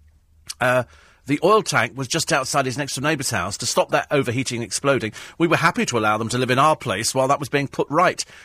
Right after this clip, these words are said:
and the insurance company paid full damage costs within three weeks of the fire. Annie and I can quite understand the situation in Waco,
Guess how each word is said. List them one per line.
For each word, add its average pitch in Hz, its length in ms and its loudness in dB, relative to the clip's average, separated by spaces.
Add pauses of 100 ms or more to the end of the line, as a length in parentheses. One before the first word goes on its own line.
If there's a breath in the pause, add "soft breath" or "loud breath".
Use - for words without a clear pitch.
and 120 80 -4
the 135 60 0
insurance 202 380 2
company 135 260 -4
paid 139 260 -2
full 208 280 -2
damage 160 400 2
costs 143 280 -2
within 139 240 -2
three 202 360 0
weeks 196 360 0
of 135 100 -2
the 135 80 0
fire. 143 460 4 (640 soft breath)
Annie 151 240 2
and 135 80 2
I 135 160 4
can 123 180 -6
quite - 280 2
understand 101 440 -2
the 95 40 -8
situation 107 600 -2
in 98 60 -4
Waco, 127 500 2